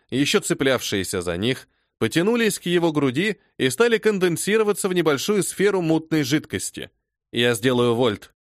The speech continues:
"Ты с-, сможешь прихлопнуть тварь при помощи ее же ядовитых соплей?" поразился Исаул. "А где тогда твоя мантия магистра?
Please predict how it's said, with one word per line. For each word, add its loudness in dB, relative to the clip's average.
"Ты 2
с-, -4
сможешь 2
прихлопнуть 2
тварь 2
при -2
помощи 2
ее 2
же -2
ядовитых 0
соплей?" 0
поразился 0
Исаул. -4
"А 2
где 2
тогда 2
твоя 2
мантия 2
магистра? 2